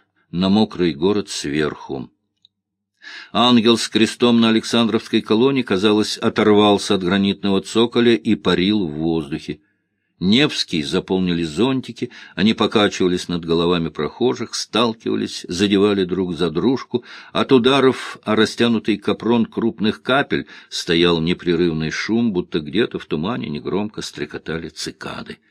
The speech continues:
Ирина Головина.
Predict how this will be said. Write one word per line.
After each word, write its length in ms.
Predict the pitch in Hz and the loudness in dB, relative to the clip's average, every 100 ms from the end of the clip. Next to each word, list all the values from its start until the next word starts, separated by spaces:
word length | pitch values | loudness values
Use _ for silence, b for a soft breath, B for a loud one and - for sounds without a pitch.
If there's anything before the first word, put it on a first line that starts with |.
| _ _ _ _ _ _ _ _ _ - | _ _ _ _ _ _ _ _ _ -4
Ирина 500 | 87 92 151 139 127 | 0 2 2 0 -2
Головина. 680 | 110 110 104 101 95 90 | 0 0 2 2 2 0